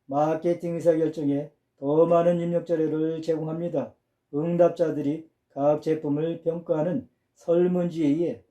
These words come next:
이 차 욕구 자료를 종종 얻게 되죠. 품질 기능 전개는 천구백칠십이 년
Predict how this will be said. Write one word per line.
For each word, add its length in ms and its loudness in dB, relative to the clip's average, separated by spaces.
이 240 -2
차 140 2
욕구 220 -2
자료를 600 0
종종 400 0
얻게 440 -2
되죠. 460 -4
품질 440 4
기능 280 0
전개는 800 2
천구백칠십이 1160 2
년 260 -2